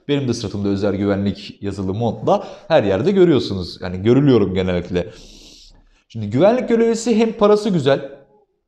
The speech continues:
hem kafan rahat, astın üstün o kadar çok yok. Ondan sonra güvenlik dediğin insan boş adam oluyor. Nasıl boş adam oluyor? Günde on iki saatim var.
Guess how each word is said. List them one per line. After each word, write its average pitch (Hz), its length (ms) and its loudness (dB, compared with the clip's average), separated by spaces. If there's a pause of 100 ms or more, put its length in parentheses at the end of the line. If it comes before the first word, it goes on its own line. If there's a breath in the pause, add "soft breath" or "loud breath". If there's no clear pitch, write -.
(240)
hem 147 200 -8
kafan 196 400 0
rahat, 175 400 -2 (220)
astın 180 380 -4
üstün 180 240 -6
o 170 100 -2
kadar 160 220 0
çok 147 280 -2
yok. 113 400 0 (440 soft breath)
Ondan 120 300 -4
sonra 113 200 -6
güvenlik 180 540 0 (340)
dediğin 131 320 -4
insan 180 420 -4
boş 135 180 2
adam 98 240 0
oluyor. 90 320 -4
Nasıl 143 240 -4
boş 101 180 -2
adam 95 220 -4
oluyor? 214 300 0 (320 loud breath)
Günde 190 220 -2
on 240 120 4
iki 240 180 -4
saatim 208 420 0
var. - 300 -4